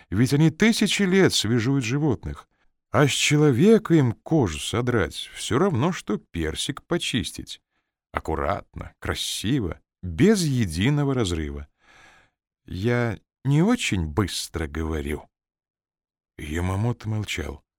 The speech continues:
«Делается это постепенно», — продолжал русский офицер.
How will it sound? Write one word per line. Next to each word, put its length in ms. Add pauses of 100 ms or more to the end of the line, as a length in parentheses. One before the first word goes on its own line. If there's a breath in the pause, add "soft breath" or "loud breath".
(1040 loud breath)
«Делается 500
это 140
постепенно», — 840 (520)
продолжал 500
русский 320
офицер. 520